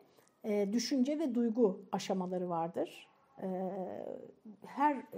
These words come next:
işte psikologlar bunlara farklı isimler verebiliyorlar, sufiler farklı isimler verebiliyorlar, araya farklı aşamalar koyabiliyorlar. Fakat kabaca arkadaşlar, insanın bir davranışı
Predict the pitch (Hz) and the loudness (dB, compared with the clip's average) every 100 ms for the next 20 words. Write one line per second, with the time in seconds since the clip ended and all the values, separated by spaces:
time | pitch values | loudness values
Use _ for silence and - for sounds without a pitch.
0 | 226 220 254 247 - 240 226 226 226 226 | -10 -4 -4 -4 2 6 6 4 0 2
1 | 226 220 220 220 208 214 233 214 240 220 | 2 2 2 2 -2 0 -6 -4 0 2
2 | 220 220 220 214 220 214 214 214 220 233 | 2 2 0 0 0 0 2 0 0 -2
3 | 202 220 214 214 214 196 196 240 226 226 | 0 0 2 2 2 -2 0 -6 -4 -2
4 | 220 220 220 220 220 214 214 220 226 208 | 0 2 2 2 0 2 2 2 0 0
5 | 220 226 226 208 202 247 226 - 226 220 | 2 2 0 -2 -2 -6 -4 -2 0 0
6 | 214 214 226 220 214 220 220 220 226 - | -2 0 0 0 0 -2 2 2 0 -6
7 | - - 330 - 294 - 311 269 208 196 | -20 -2 -2 0 -4 2 2 4 2 0
8 | 311 - - 208 190 196 - 311 359 - | -2 -2 -8 -6 -6 -8 -4 -2 -4 -8
9 | - - _ 294 302 277 226 233 320 233 | -20 -20 _ 6 6 6 2 4 2 4
10 | 214 208 196 196 - 339 | 2 2 0 -2 0 0